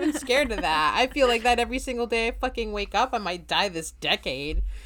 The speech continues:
It was, like, one, two, three, four a lot, and it's like, "Yeah, I see it all the time." And he'd be like, "No, but when I see it, it's different and special and it's evil." And I'm like, "That's not what that means."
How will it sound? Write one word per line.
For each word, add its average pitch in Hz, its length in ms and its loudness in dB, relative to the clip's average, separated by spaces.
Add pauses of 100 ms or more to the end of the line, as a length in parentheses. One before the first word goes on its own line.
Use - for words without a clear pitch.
(480)
It 294 120 -4
was, 311 180 -4
like, 285 220 -4
one, 254 160 -2
two, 262 160 -10
three, 226 180 -10
four 208 320 -4
a 240 80 -2
lot, 254 460 -2
and 226 160 -6
it's 220 160 -8
like, 240 180 -8
"Yeah, 381 120 -6
I 269 60 -2
see 277 140 -8
it 311 40 -4
all 302 140 -2
the 302 80 -14
time." 320 220 -8
And 240 80 -8
he'd 226 120 -4
be 226 40 -4
like, - 80 -8
"No, 254 240 4
but 220 160 -6
when 247 140 0
I 240 140 4
see 214 260 -4
it, 185 80 -6
it's - 180 -8
different 190 640 -6
and 165 160 -14
special 175 640 -4
and 143 340 -12
it's 277 320 -2 (100)
evil." 320 540 4
And 262 140 0
I'm 254 80 0
like, 254 180 0
"That's 269 220 -4
not 262 180 0
what 233 120 -6
that 202 180 -6
means." - 480 -20